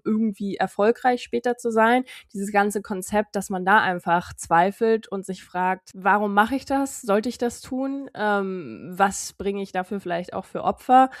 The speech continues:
Steht das im Verhältnis? Und ich denke, dass das auch ein großer Punkt ist.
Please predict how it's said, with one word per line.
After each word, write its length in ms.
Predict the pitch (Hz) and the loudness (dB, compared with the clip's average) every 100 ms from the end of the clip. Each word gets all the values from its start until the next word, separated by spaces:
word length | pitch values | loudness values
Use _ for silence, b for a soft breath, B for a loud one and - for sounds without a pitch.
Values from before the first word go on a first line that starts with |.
| B | B
Steht 280 | B - 214 | B -2 0
das 100 | 202 | 0
im 140 | - 190 | -2 -6
Verhältnis? 800 | 196 180 185 - 233 240 240 - | -2 2 2 2 4 6 4 -2
Und 460 | - 196 190 190 180 | -2 0 2 0 -2
ich 160 | 190 | -2
denke, 260 | 196 202 202 | 2 2 2
dass 200 | 180 - | 0 -2
das 160 | 180 | -4
auch 220 | - 208 - | -2 -2 -2
ein 60 | |
großer 300 | 165 165 - | -8 -6 -6
Punkt 360 | 175 - 185 190 | -8 -6 -6 -2
ist. 340 | - 233 - | 4 4 4